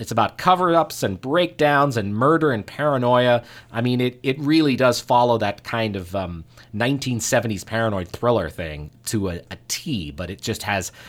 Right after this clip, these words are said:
it's very much for the twenty-first century. Um, now, Swinton, again, she plays the, a law-,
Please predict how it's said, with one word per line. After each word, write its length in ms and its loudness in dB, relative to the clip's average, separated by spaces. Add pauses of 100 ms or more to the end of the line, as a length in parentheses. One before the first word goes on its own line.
(120)
it's 160 -4
very 320 4
much 240 2
for 80 -4
the 60 -4
twenty-first 640 -8 (260)
century. 680 -4
Um, 560 -8 (120)
now, 200 -4
Swinton, 500 0
again, 460 2 (220)
she 160 -4
plays 600 2 (480)
the, 320 2
a 120 2
law-, 440 4